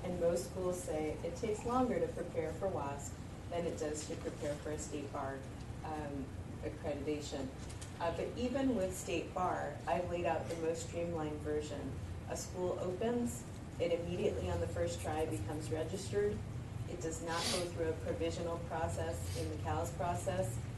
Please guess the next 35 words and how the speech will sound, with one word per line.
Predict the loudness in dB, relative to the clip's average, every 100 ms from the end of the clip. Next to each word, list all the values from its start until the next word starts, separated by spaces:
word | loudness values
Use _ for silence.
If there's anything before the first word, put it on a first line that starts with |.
| -2
and | 0 2
it | 4
is | 2 0 -2
accredited | -2 0 2 4 4 6 4 2 -2 -2
on | -2
its | -2
first | 0 0 0 -2
try. | 0 2 2 0 -2 -4 -2
So | 0 4 4 4
you, | 0 0
you're | 0 0
in | 2
about | 2 2 0
the | -2
same | -2 -2 0
range. | 0 0 -2 -4 -4 -6 -4
So | 4 4 4 0 -4 0
in | 6
that | 6 4
streamlined | 0 0 2 2 2 0
version, | 0 0 0 -2 -2
yes. | 0 0 -2 -4 -6 -6 -6 -6 -8 -8 -2
Um, | 4 4 4 0 -4 -2
where | 2 4
the | 4 2 2
costs | 2 2 0
go | 0 0
up | 2 2 2 -2
if | -4 -4
it, | -4 -4
is | -2
if | -2
it | -2
takes | -2 -2 -4
them | -2 -2